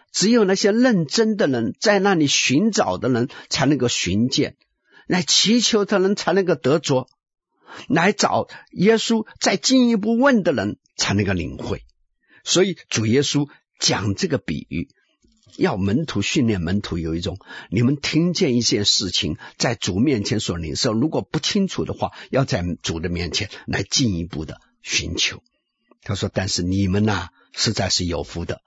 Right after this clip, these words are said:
看见了，你们的耳朵也是有福的，因为听见了。”然后接着他就解明这个比喻是什么意思，因为这个比喻是关乎他后面讲到所有的比喻啊，一连串许多的比喻的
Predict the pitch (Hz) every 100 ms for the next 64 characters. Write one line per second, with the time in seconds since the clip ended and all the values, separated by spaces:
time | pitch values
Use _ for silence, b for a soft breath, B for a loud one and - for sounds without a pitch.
0 | b b b - 104 98 80 - - _
1 | _ - 107 107 98 - 104 85 160 202
2 | 202 107 - 85 - - 80 - - _
3 | - - - 92 82 - 78 - - -
4 | _ _ _ _ _ B - 120 123 -
5 | 107 98 - _ _ - 98 104 95 -
6 | - 85 82 98 - b b b b _
7 | - - - 85 - 131 92 - - 85
8 | 64 80 - - - _ _ _ b b
9 | b b b b _ 117 127 - 120 -
10 | 90 151 135 - b b - 135 156 165
11 | 165 160 156 160 - 170 135 117 - b
12 | - 135 - 104 151 113 - 110 151 113
13 | - 95 80 147 123 b b b - 90
14 | - 214 151 135 120 107 - 98 95 -
15 | 127 - 82 73 - 80